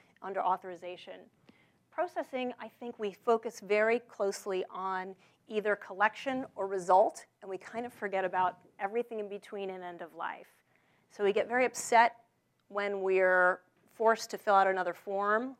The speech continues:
We get very upset when somebody already has a data set relating to us, but we kind of don't build our systems thinking, "What if you actually followed a system from cradle to grave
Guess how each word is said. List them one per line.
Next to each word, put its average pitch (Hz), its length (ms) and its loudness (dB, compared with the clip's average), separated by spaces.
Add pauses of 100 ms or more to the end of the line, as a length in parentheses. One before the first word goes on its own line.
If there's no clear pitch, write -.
We 196 80 -4
get - 160 0
very 208 200 0
upset - 580 2 (400)
when 208 160 -8
somebody 196 420 -2
already 196 320 6
has 185 360 -2
a 190 40 -8
data 185 300 -10
set 233 380 0 (340)
relating 196 440 -4
to 226 180 -6
us, 220 220 2 (420)
but 202 100 -2
we 208 100 4
kind 247 300 -2
of 247 160 -8
don't 220 240 0
build 220 160 4
our 190 100 6
systems 196 460 -10
thinking, 190 560 -6 (340)
"What 220 200 -4
if 262 140 -8
you 233 120 -4
actually 208 320 -2
followed 196 360 0
a 185 40 -10
system 170 600 -14 (760)
from 214 220 2
cradle 196 320 -2
to 185 120 -16
grave 175 560 -2